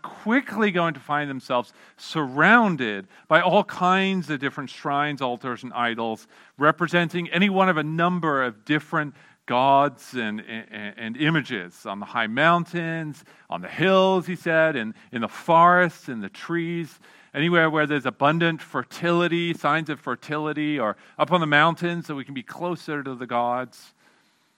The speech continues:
And although these gods were false gods, they're nothing, they still held an enormous amount of power over the Canaanites.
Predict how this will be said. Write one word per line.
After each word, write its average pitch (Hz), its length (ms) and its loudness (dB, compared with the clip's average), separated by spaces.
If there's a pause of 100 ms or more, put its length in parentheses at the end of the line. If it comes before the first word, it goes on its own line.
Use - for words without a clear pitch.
(880)
And 151 160 0
although 170 480 2
these 233 340 0
gods 175 380 0
were 143 120 -2
false 151 440 -2
gods, 113 340 -2
they're 151 140 -4
nothing, 214 480 0 (1900)
they 143 120 -6
still 202 420 -2
held 147 560 -2
an 135 100 -10
enormous 143 1120 -4
amount 117 320 -4
of 104 80 -18
power 95 460 -2
over 101 180 -8
the 101 100 -4
Canaanites. - 920 -12